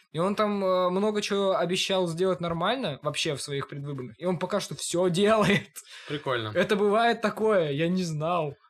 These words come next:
Speaker 2: Ну, есть крутое высказывание о том, что, э, лучший политический строй — это монархия, потому что там хотя бы есть шанс, что к власти придет ду-, <laughs> знающий человек.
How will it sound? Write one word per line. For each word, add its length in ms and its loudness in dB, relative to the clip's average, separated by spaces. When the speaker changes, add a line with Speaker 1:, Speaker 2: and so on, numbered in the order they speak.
Speaker 2:
Ну, 200 -8
есть 240 -8
крутое 380 -4
высказывание 640 -6
о 60 -12
том, 180 -10
что, 480 -8
э, 160 -18
лучший 480 -8
политический 680 -10
строй — 360 -6
это 100 -10
монархия, 680 -6
потому 340 -8
что 160 -18
там 180 -4
хотя 200 -8
бы 100 -8
есть 300 -6
шанс, 320 -4
что 160 -12
к 80 -18
власти 240 -10
придет 340 -8
ду-, 280 -10
<laughs> 0 -
знающий 560 -4
человек. 440 -10